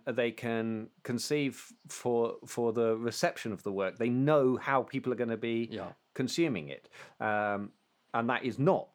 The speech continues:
Speaker 1: seated side by side in an acoustically superior
Speaker 2: Uh-huh.
Speaker 1: environment. It is,
Speaker 2: Yeah.
Speaker 1: uh, you know,
Speaker 2: Yeah.
Speaker 1: on a walk, in their bed, uh, you know, sitting
Speaker 2: Yeah.
Speaker 1: at a laptop. Uh,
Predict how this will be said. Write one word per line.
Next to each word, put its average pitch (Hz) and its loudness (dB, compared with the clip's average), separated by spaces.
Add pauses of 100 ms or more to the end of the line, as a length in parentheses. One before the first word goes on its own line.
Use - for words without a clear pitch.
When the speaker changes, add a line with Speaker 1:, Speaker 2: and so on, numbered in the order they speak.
Speaker 1:
seated 110 -2
side 110 0
by 107 -2
side 107 0
in 117 -4
an 107 -2
acoustically 110 -6
superior 107 -2
Speaker 2:
Uh-huh. - -14
Speaker 1:
environment. 104 0 (300)
It 123 2
is, 117 0 (580)
Speaker 2:
Yeah. 147 4
Speaker 1:
uh, 127 2
you 147 -4
know, 113 -2 (920)
Speaker 2:
Yeah. 95 -6
Speaker 1:
on 120 0
a 123 2
walk, 131 -4 (280)
in 120 0
their 123 2
bed, 101 -4 (340)
uh, 110 0 (100)
you 143 -8
know, 95 -12 (920)
sitting 143 -2
Speaker 2:
Yeah. 135 2
Speaker 1:
at 131 4
a - 2
laptop. - -2
Uh, 110 0